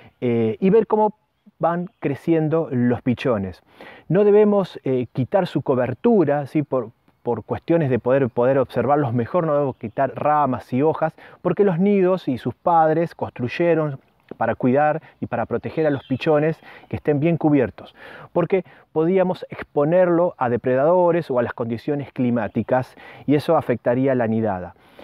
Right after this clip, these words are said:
De todas maneras, tenemos que tener bien en cuenta y presente muchas veces cuando algún nido falla y nos sentimos mal o no sabemos por qué, que es algo común en la naturaleza. Mínimamente un cuarenta por ciento de los nidos fracasan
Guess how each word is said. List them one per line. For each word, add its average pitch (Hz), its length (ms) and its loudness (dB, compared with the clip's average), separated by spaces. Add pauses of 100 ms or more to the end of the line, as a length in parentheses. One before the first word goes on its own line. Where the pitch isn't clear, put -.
(340)
De 135 140 -2
todas 214 180 2
maneras, 196 420 0
tenemos 170 340 -2
que 139 120 -6
tener 143 520 -4
bien 156 220 0
en 143 120 2
cuenta 147 400 0
y 123 80 0
presente 131 560 0
muchas 135 260 0
veces 139 240 -2
cuando 120 560 0
algún 120 400 2
nido 147 240 2
falla 139 560 -2
y 117 160 -8
nos 104 140 -10
sentimos 123 360 -4
mal 139 300 0
o 117 60 0
no 123 80 -4
sabemos 135 280 -4
por 135 220 -4
qué, 165 220 -2 (320)
que - 80 0
es - 140 -4
algo 190 380 0
común 165 400 2
en 123 100 0
la 113 80 -2
naturaleza. 110 640 -4 (920)
Mínimamente 202 520 2
un 165 80 -2
cuarenta 160 420 -2
por 135 180 -4
ciento 165 500 -2
de 131 120 -4
los 120 160 -4
nidos 139 300 -2
fracasan 135 800 -4